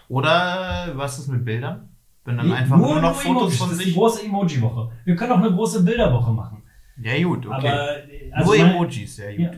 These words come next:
Speaker 2: aber es gibt schon viele. Du kannst schon vieles damit. Es ist halt schwierig.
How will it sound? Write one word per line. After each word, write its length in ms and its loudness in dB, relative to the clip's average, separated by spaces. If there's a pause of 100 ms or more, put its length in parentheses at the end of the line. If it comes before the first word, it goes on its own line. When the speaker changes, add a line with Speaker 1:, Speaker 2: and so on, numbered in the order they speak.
Speaker 2:
aber 240 2
es 140 0
gibt 140 4
schon 180 6
viele. 320 4
Du 80 -2
kannst 460 -2
schon 420 4
vieles 400 2
damit. 320 -8 (1700)
Es 100 2
ist 120 6
halt 160 6
schwierig. 540 2